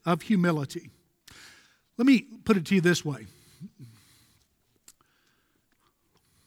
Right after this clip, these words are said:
After considering all the examples in the Scripture, after considering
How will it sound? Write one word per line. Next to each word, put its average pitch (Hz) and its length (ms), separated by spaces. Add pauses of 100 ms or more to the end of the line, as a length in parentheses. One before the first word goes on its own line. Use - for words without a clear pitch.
(1120)
After 190 300
considering 202 600
all 170 160
the 160 140
examples 175 580
in 190 120
the 180 100
Scripture, 180 560
after 151 220
considering 180 680